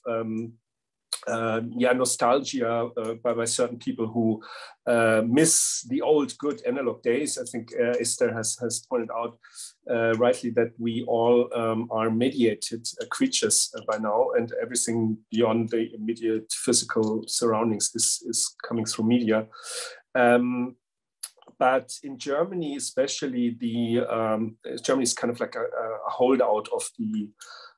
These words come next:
um, of the nostalgics, I would say. That, uh, a German sociologist, uh, Hartmut Rosa, quite a prominent one, just complained again, uh, against about the digital, and, uh, he feels overwhelmed, and,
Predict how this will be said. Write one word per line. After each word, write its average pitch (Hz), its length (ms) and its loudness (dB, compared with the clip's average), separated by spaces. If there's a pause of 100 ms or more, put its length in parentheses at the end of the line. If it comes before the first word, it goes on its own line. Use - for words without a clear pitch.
(140)
um, 101 680 -2 (580)
of 110 160 -4
the 117 80 2
nostalgics, 113 800 2
I 107 40 0
would 107 140 -4
say. 113 260 4
That, 113 300 2
uh, 107 220 -4 (340)
a - 60 -10
German 117 380 4
sociologist, 135 960 2
uh, 110 360 -4 (380)
Hartmut 113 380 -4
Rosa, 123 640 6
quite 110 160 -8
a 120 40 -20
prominent 117 500 -4
one, 113 260 -2
just - 480 -6 (400)
complained 139 640 2
again, 127 560 2
uh, 135 560 -4
against 127 580 0
about 120 300 2
the 120 80 -8
digital, 123 720 2
and, 117 280 -4 (200)
uh, 117 60 0
he 120 120 -4
feels 127 320 0
overwhelmed, 120 800 4
and, 110 220 -12